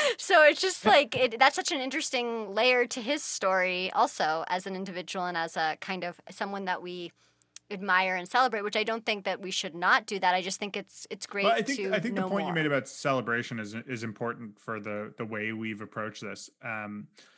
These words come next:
Speaker 3: because, you know, sports are at the same time sort of unimportant, you know, in the grand scheme of things, they're unimportant compared to other things. But of course, they're incredibly important to so many people, and they are a reflection of, of what's going on in the world and politics and all that. And I think as,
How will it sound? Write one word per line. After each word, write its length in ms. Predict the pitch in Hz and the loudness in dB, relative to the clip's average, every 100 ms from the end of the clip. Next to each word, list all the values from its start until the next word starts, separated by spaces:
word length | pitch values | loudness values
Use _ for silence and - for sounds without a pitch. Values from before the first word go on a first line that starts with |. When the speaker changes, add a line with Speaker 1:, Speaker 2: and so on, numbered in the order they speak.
| _ _ _ | _ _ _
Speaker 3:
because, 420 | 147 143 147 139 147 | -4 2 2 2 0
you 100 | 151 | -2
know, 120 | 120 | -2
sports 420 | - 185 175 170 | -4 -2 -2 2
are 500 | 139 127 123 120 120 - _ | 2 4 2 0 -4 -12 _
at 140 | 123 120 | -8 -6
the 60 | |
same 240 | 139 131 120 | -2 -2 -2
time 260 | 120 110 | -4 -4
sort 180 | 104 113 | -4 -4
of 200 | 107 107 - 156 | -6 -10 -10 0
unimportant, 720 | 156 143 123 120 110 110 113 | 2 2 2 -2 -2 -6 -8
you 80 | 123 | -8
know, 200 | 104 110 | -6 -6
in 100 | 117 | -8
the 60 | |
grand 280 | 117 135 123 | -2 -2 -2
scheme 180 | - 117 | -4 -6
of 80 | 107 | -4
things, 180 | 110 104 | -8 -8
they're 120 | 113 | -6
unimportant 460 | 123 110 113 113 104 | -6 -6 -8 -8 -10
compared 180 | 104 | -10
to 80 | 104 | -10
other 100 | 104 | -12
things. 200 | 104 104 | -12 -10
But 180 | 113 101 - - | -10 -10 -16 -12
of 100 | 156 | -6
course, 220 | 143 110 120 | -4 -2 -4
they're 140 | 104 | -8
incredibly 400 | 98 113 107 101 | -4 -4 -4 -6
important 360 | 101 113 104 104 | -8 -10 -10 -12
to 60 | |
so 160 | 104 104 | -8 -8
many 160 | 101 | -8
people, 460 | 95 110 110 104 98 - _ - | -10 -10 -6 -8 -10 -20 _ -6
and 400 | 113 110 107 107 | -4 -2 -4 -4
they 140 | 110 | -4
are 180 | 107 104 | -2 -2
a 80 | 104 | -4
reflection 460 | 104 120 110 - | -6 -4 -6 -6
of, 180 | 104 98 - | -10 -12 -14
of 140 | 104 101 _ _ | -16 -18 _ _
what's 180 | 120 - | -12 -10
going 180 | 110 104 | -10 -8
on 120 | 101 | -8
in 60 | 101 | -10
the 60 | |
world 300 | 98 101 98 | -10 -10 -10
and 80 | 98 | -12
politics 400 | 104 98 95 101 | -10 -10 -12 -16
and 80 | 101 | -16
all 80 | 95 | -14
that. 200 | 104 107 - _ - _ | -16 -16 -20 _ -20 _
And 500 | 131 123 120 117 110 - | -2 0 -2 -4 -8 -10
I 100 | 147 | -8
think 140 | 170 | -4
as, 300 | 185 160 165 | -4 -4 -8